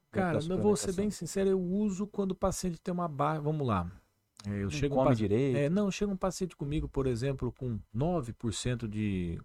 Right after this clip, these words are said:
Speaker 2: gordura corporal.
Speaker 1: Aí é.
Speaker 2: Aí não tem jeito, eu falo pra ele usar um hipercalórico
Speaker 1: Uhum.
Speaker 2: pra gerar energia, porque se esse cara comer pouco, não comer o suficiente, ele vai queimar mais gordura, aí eu vou atrapalhar o corpo dele todinho, até
Speaker 1: Uhum.
Speaker 2: chega a dar doença,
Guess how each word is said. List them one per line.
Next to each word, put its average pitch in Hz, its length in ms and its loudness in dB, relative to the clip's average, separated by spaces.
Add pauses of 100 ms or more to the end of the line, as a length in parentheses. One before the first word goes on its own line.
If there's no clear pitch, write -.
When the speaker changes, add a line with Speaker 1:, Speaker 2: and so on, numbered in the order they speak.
Speaker 2:
gordura 107 260 4
corporal. - 380 -2 (360)
Speaker 1:
Aí 92 340 -4
é. 87 200 -6 (500)
Speaker 2:
Aí 85 360 -2
não 95 120 -2
tem 101 280 -2
jeito, 92 360 -2
eu 107 60 -2
falo 104 340 -2
pra 110 120 -2
ele 110 80 0
usar 104 160 0
um 101 100 2
hipercalórico 107 920 -2
Speaker 1:
Uhum. 110 160 -6
Speaker 2:
pra 101 160 2
gerar 101 220 2
energia, 113 360 0
porque 151 400 0
se - 200 -4
esse - 140 -2
cara 160 300 0 (760)
comer 147 240 8
pouco, 131 400 8
não 123 140 4
comer 123 240 4
o 117 40 4
suficiente, - 280 -4
ele 156 60 -2
vai 160 120 2
queimar 147 220 0
mais 180 260 2
gordura, 143 480 0
aí 123 200 -4
eu 143 60 -4
vou 127 100 -2
atrapalhar 113 460 -4
o 117 60 -2
corpo - 280 -4
dele 101 180 -2
todinho, 101 380 -4
até 104 160 -4
Speaker 1:
Uhum. 101 60 -2
Speaker 2:
chega 113 220 -4
a 113 40 -2
dar 117 100 0
doença, 127 420 -4